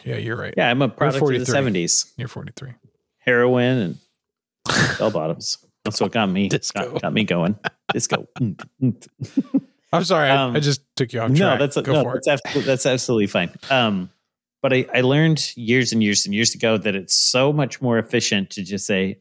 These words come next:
Speaker 2: "Oh yeah, I fucked up. I'll fix it."
Speaker 1: Yeah.
Speaker 2: Than to, like, s-, try to spend the next, like, hour trying to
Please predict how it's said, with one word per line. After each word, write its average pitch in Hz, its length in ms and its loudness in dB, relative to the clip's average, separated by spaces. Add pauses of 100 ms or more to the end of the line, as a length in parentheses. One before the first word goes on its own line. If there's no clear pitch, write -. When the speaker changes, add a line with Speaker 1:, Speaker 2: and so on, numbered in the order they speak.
Speaker 2:
"Oh 143 100 4
yeah, 127 220 4
I - 20 2
fucked 92 300 -6
up. 80 200 -6
I'll 110 140 -2
fix - 240 -6
it." 80 140 -12 (260)
Speaker 1:
Yeah. - 200 -8 (520)
Speaker 2:
Than 127 120 2
to, 139 120 2
like, 123 140 4
s-, - 400 0 (100)
try 143 160 2
to 147 80 2
spend 127 480 2
the 127 80 0
next, 117 300 0
like, 107 160 0
hour 110 400 2
trying 101 420 -4 (120)
to 92 460 -2